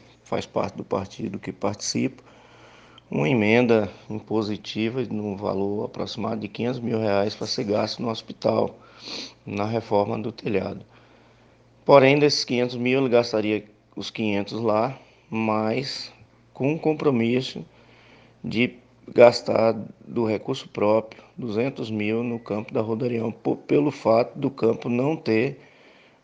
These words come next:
é, documento, escritura. Ele foi indenizado, mas não, até então não tem escritura. E aí tem esse, esses problemas pra conseguir verba via projeto.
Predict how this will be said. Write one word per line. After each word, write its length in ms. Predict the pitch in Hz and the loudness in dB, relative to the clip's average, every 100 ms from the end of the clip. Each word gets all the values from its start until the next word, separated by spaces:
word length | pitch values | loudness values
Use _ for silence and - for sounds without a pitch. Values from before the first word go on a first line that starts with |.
| - | -2
é, 480 | 113 110 104 101 98 | 4 4 6 4 2
documento, 880 | 104 117 - 107 107 120 - 143 135 - _ _ _ _ _ 104 | 2 2 0 0 2 0 -4 -10 -10 -16 _ _ _ _ _ -12
escritura. 760 | - 135 131 123 117 110 98 - - | 0 0 0 2 4 4 0 -8 -12
Ele 240 | 101 98 98 | -6 -4 -4
foi 340 | - 107 107 | 0 0 0
indenizado, 800 | - - 110 110 120 113 131 135 | -2 -4 -2 0 2 4 4 4
mas 160 | 139 | 0
não, 240 | 143 135 120 | -2 -2 -4
até 240 | - 139 | -2 -2
então 320 | 127 117 123 | -2 -2 -2
não 160 | 131 135 | -2 -2
tem 140 | 127 | -2
escritura. 600 | 127 - 131 - 113 113 - - - - - - - - _ _ _ _ - | -4 -4 -6 -4 -4 -4 -10 -6 0 0 -2 -14 -20 -20 _ _ _ _ -4
E 160 | 120 | 2
aí 220 | 113 110 113 | 4 4 2
tem 180 | 123 | -2
esse, 560 | 123 123 131 117 110 104 | -2 -2 -2 0 0 -2
esses 460 | - 104 120 113 - | -6 -8 -6 -6 -6
problemas 640 | - 117 104 101 107 117 | 2 2 4 2 0 -2
pra 140 | - 123 | -4 -6
conseguir 420 | 120 - 110 110 | -6 -8 -4 -4
verba 460 | 101 101 110 117 | 4 4 4 -2
via 260 | 107 107 107 | -2 2 0
projeto. 560 | - 110 98 95 87 | 4 2 4 2 -2